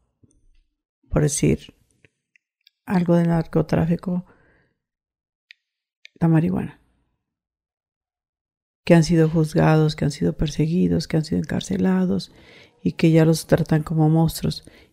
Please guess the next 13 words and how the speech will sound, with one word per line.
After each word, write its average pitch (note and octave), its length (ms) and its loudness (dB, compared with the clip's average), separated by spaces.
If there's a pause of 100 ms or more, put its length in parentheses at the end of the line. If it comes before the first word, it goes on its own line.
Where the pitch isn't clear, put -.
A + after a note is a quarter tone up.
(100)
Y F#3+ 80 2
esas A3 240 2
personas F3+ 480 0
les F#3 160 2
han F3 120 4
dado E3+ 140 2
trabajo E3 680 0 (380)
a G3 100 0
la G3 120 6
gente E3 340 -2
de D#3+ 120 2
la D#3 160 2
sierra, E3 680 2